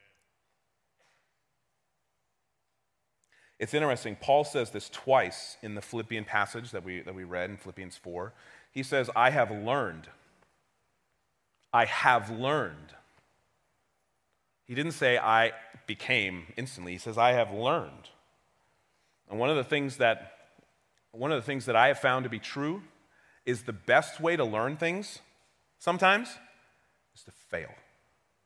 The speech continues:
And it's to go through hardship. And it's to go through a place where, where, <laughs> where I realize just how dependent on God I really am.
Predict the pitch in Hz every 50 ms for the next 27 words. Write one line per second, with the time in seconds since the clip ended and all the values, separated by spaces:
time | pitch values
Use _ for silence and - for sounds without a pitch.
0 | _ _ _ _ _ _ _ _ _ _ _ _ _ _ _ _ _ _ 104 104
1 | - - 110 95 113 107 110 113 107 - 107 95 - - 107 98 101 101 - -
2 | 85 67 - - _ _ _ _ _ _ _ _ _ _ _ _ _ _ _ _
3 | _ _ _ - 101 98 - 110 90 110 110 110 113 113 113 113 113 - - 117
4 | 113 107 - - - 123 117 113 110 104 101 - - - - 107 101 98 101 98
5 | 95 92 90 - _ _ - - - _ _ _ _ _ _ - 110 107 107 -
6 | - - - - - - - - - - - _ _ 101 107 113 110 110 113 120
7 | 123 143 160 151 143 131 127 127 - - - - - - 135 135 139 147 143 -
8 | - - - - - 123 123 123 123 123 120 113 - - - - - 127 120 113
9 | 113 110 104 - 104 98 95 92 92 98 95 90 87 85 85 82 87 87 80 80
10 | 76 71